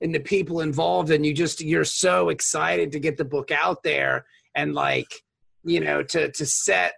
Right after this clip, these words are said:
like, a goal that you think is fair for all and,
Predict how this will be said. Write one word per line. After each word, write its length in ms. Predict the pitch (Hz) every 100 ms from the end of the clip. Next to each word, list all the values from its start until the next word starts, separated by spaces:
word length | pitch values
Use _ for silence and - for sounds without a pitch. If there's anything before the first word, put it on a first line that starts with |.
| -
like, 260 | 151 147
a 100 | 147 131
goal 440 | 127 160 175 170
that 160 | 151 143
you 180 | 151 143
think 340 | - 151 135
is 180 | 143 -
fair 460 | - 156 151 151 139
for 280 | - 135 -
all 680 | 151 156 151 147 143 135 - - _ _ 143
and, 680 | - - 67 67 65 65